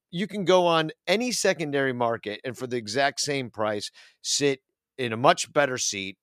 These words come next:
downstairs, uh, two hundred level, probably maybe even get yourself a bleacher to that one, which is now a premium seat where they have better food out there. Um, so, uh, it's just like, I, I don't know how this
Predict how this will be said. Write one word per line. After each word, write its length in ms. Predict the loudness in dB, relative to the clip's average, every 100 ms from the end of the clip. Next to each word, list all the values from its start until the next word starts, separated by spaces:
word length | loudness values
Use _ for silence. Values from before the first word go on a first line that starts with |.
| -6
downstairs, 1000 | 2 4 2 0 -4 -4 -2 -6 -8 -10 -16 -20 _
uh, 200 | -2 0 -2
two 200 | -2 0
hundred 280 | 2 0 0
level, 480 | 2 2 4 0 -2 _ _ _ 4
probably 720 | 8 10 8 4 2 2 -2
maybe 340 | 2 4 4
even 220 | 4 4 2
get 180 | 0 0
yourself 340 | -2 2 2
a 60 | 0
bleacher 540 | -2 0 2 0 0
to 60 | 0
that 240 | 0 -2
one, 260 | -2 -4 -2
which 200 | -4 -4
is 180 | -6 -2
now 220 | 0 0
a 60 | 0
premium 460 | -4 -2 -2 -4
seat 240 | -6 -8 -4
where 140 | -2
they 80 | -2
have 120 | -4
better 220 | -2 -4
food 340 | -4 -2 -2 0
out 240 | -2 -4
there. 300 | -8 -6 -8 -10 -20 _ _ -2
Um, 440 | 0 0 -4 -8 _ _ _ _ _ _ _ _ _ -12
so, 220 | 2 2 2
uh, 80 | -4 -2
it's 200 | -2 0
just 280 | 2 2 4
like, 260 | 0 0 -4
I, 100 | -10 -6
I 120 | -2 0
don't 160 | 2
know 440 | 4 4 4 0 -18 _ _ -14 -10
how 280 | 4 4 6
this 400 | 2 2 -4